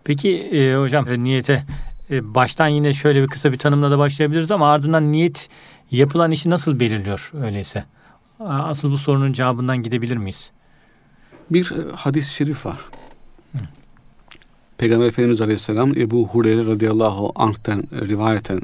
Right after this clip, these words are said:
Speaker 2: aktarım var. Diyor ki Efendimiz Aleyhisselam, e, Beni İsrail'de bir kimse, e, bu gece sadaka vereceğim diye niyet etti diyor. Nezretti kendine diyor.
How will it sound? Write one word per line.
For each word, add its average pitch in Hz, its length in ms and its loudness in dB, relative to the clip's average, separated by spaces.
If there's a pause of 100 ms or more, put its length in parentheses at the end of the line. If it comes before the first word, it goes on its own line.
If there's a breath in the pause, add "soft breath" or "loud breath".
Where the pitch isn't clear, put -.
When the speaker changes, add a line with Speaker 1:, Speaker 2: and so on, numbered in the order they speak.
Speaker 2:
aktarım 107 480 -2
var. 127 140 -6 (1120 soft breath)
Diyor 240 180 -2
ki 117 160 -2 (100)
Efendimiz 107 300 2
Aleyhisselam, 95 480 -4 (1040 loud breath)
e, 117 280 0
Beni 175 180 4
İsrail'de 151 800 2
bir 147 240 -2
kimse, 131 440 0 (1300)
e, 139 260 -2
bu 175 80 2
gece 151 200 4
sadaka 143 380 2
vereceğim 120 480 4
diye 151 140 4
niyet 120 260 2
etti 92 260 -8
diyor. 82 220 -8 (100)
Nezretti 104 480 2
kendine 90 440 0
diyor. 98 320 -8